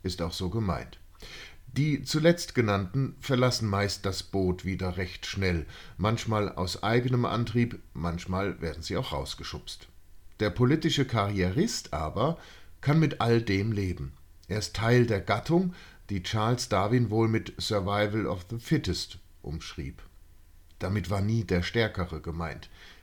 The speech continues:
Damit war der Anpassungsfähigste gemeint. Das ist der, der überlebt. Oder eben auch die. Ganz wie sie wollen. Manchmal schafft es auch der Naive an die Macht. Zumindest an einen Teil dessen.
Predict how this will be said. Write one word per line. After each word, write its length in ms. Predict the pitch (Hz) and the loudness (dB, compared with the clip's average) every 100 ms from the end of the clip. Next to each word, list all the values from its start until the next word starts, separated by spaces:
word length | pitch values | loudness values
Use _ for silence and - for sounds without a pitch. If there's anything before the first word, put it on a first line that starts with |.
| - | -10
Damit 300 | - 98 98 | -2 0 0
war 140 | 95 101 | 0 0
der 160 | 110 | 0
Anpassungsfähigste 1160 | 92 104 85 87 85 78 - 92 76 - - 87 | 0 0 -2 -4 -4 -8 -6 -6 -6 -8 -8 -6
gemeint. 520 | 87 85 80 76 - - - - - | -4 -2 -2 -6 -10 -18 -20 -18 -2
Das 180 | 110 110 | 0 0
ist 180 | 107 - | -2 2
der, 360 | 104 113 120 - - - | 2 4 2 -4 -10 4
der 160 | 113 | 6
überlebt. 600 | 113 123 120 92 - - - - - | 6 4 4 4 0 -10 -20 -16 -2
Oder 280 | 101 110 98 | 2 2 2
eben 240 | 113 110 | 2 0
auch 160 | 98 - | -2 -2
die. 300 | 110 73 - - - - - - - | -2 -2 -6 -18 -20 -20 -20 -18 0
Ganz 280 | 113 92 - | 0 0 -4
wie 60 | |
sie 200 | 78 76 | -8 -8
wollen. 360 | 65 73 69 69 - - - - - - - - | -8 -8 -10 -12 -18 -20 -20 -20 -20 -18 -14 0
Manchmal 720 | 107 190 190 98 95 120 151 - - | 4 4 2 0 2 2 -2 -10 -10
schafft 320 | - 143 151 | -2 -2 0
es 140 | 170 - | -2 0
auch 160 | 139 | 0
der 160 | - 135 | 2 2
Naive 580 | 147 - 135 90 87 - | 2 4 4 4 0 -2
an 120 | 80 | -4
die 100 | 85 | -4
Macht. 480 | 76 69 - - - - - - - | -4 -6 -10 -14 -16 -20 -20 -18 -4
Zumindest 460 | 120 123 123 120 | 2 6 4 2
an 100 | 123 | 0
einen 260 | 107 117 123 | 2 2 2
Teil 400 | 107 101 92 87 | 2 2 4 2
dessen. 460 | 78 76 - - | -2 -8 -10 -14